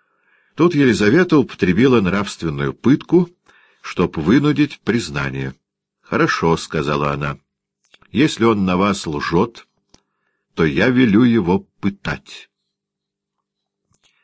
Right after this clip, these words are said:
Но Екатерина не испугалась и отвечала: «В вашей воле сделать все то, что признаете нужным,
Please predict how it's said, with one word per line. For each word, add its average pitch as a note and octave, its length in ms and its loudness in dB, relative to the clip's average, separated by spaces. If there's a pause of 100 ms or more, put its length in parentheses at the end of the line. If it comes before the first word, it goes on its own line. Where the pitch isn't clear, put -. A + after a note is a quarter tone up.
Но G2+ 160 0
Екатерина F#2+ 560 2
не F2 140 0
испугалась G2 600 -2
и - 20 0
отвечала: D#2 640 -2 (400)
«В C2+ 180 -10
вашей F#2 360 0
воле G2+ 320 2
сделать E2+ 440 0
все - 260 -4
то, G2+ 220 0
что F2+ 240 -4
признаете D#2+ 640 -2
нужным, D#2+ 500 -6